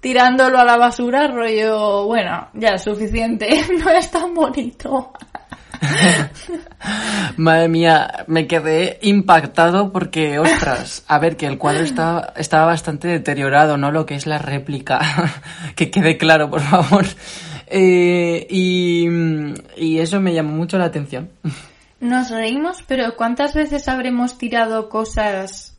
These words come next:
Speaker 1: eh, a lo largo de la historia muy importantes ahora? O sea, eh, a Van Gogh los cuadros no se los compraban, ¿eh? Mm, cerca estaban de tirarlos al reciclaje.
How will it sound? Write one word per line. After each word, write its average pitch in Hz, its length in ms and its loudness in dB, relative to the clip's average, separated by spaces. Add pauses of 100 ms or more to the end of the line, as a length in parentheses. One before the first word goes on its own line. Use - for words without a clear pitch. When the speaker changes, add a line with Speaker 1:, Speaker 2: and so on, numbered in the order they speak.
(140)
Speaker 1:
eh, 208 480 -2
a 214 80 2
lo 214 80 0
largo 208 260 -2
de 202 80 0
la 202 100 0
historia 202 460 -6
muy 190 220 -8
importantes 190 680 -10
ahora? 185 360 -10 (480)
O - 40 -20
sea, 196 520 -4
eh, 180 720 -10 (680)
a 226 160 0
Van 208 320 -6
Gogh 294 480 -6
los 240 280 -8
cuadros 220 380 -8
no 285 120 -6
se 311 160 -6
los 311 160 -8
compraban, 208 720 -4
¿eh? 226 240 -12 (220)
Mm, 202 580 -10 (260)
cerca 226 420 -2
estaban 269 380 -2
de 269 480 -2
tirarlos 208 500 -6
al 240 320 -2
reciclaje. 208 760 -2